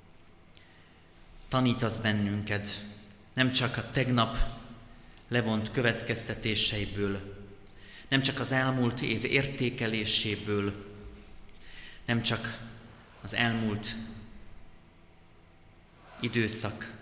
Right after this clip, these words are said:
életszakasz nehézségeiből vagy örömeiből, hanem Jézus Krisztus születése óta az ő váltságán keresztül is tanítasz bennünket, sőt, azt megelőzően is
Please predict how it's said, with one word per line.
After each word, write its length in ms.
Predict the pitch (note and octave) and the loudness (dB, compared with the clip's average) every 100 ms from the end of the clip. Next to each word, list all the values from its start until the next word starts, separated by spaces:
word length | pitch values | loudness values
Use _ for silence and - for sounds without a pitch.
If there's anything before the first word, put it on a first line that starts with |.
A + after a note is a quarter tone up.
| - - - - - | -18 -20 -20 -18 -6
életszakasz 920 | A#2 G#2+ G#2+ - G2+ G2 - - - - - | -2 0 0 -2 -2 0 2 0 -2 -10 -4
nehézségeiből 1080 | A#2 A2+ G#2+ - - G#2 G#2+ G2+ G2 G2+ | -2 2 2 2 2 2 0 0 0 -2
vagy 200 | F#2 F#2+ - | -2 -2 0
örömeiből, 920 | A#2 A2+ G#2+ G#2 G2 F#2+ F#2+ G2 - - - - - - - - - - - - | 2 4 4 2 0 0 -2 -6 -12 -14 -18 -20 -20 -20 -20 -20 -20 -20 -20 -4
hanem 480 | A#2 A2 G#2+ G#2+ G#2+ - - - - - - - - - - - - - | 2 6 6 4 0 -4 -12 -14 -16 -20 -20 -20 -20 -20 -20 -20 -20 -6
Jézus 360 | B2 A#2 A2 - | -2 0 2 0
Krisztus 540 | - A#2+ - - G#2 | 0 0 0 0 2
születése 840 | - - B2+ A2+ - A2 G2+ A2 - | 4 4 4 2 0 0 2 2 0
óta 600 | B2 B2 - G#2+ G2 - - - - - - - | 0 0 0 0 -2 -6 -14 -18 -20 -20 -16 -6
az 140 | G2+ | -2
ő 120 | G2+ | 0
váltságán 760 | G#2+ A#2+ A#2 - G#2+ G2+ G2 F#2+ | 4 4 4 2 0 -2 -4 -6
keresztül 500 | A#2+ G#2+ G#2 - F#2+ | -2 0 0 -2 -2
is 200 | F#2 - | 2 2
tanítasz 500 | B2 A#2 A2 A2 G2 | 4 2 0 -2 -2
bennünket, 680 | G#2 G2+ G2+ G2+ - G#2 | 0 2 2 0 -2 -4
sőt, 420 | - - B2+ A#2+ - | 2 2 2 0 -2
azt 340 | A#2 A#2 - | -2 -2 0
megelőzően 800 | A2 G#2 G#2 G#2 G2 F#2+ F#2+ G2 | -2 0 0 0 -2 -2 -2 -2
is 340 | F#2+ - - | 0 2 2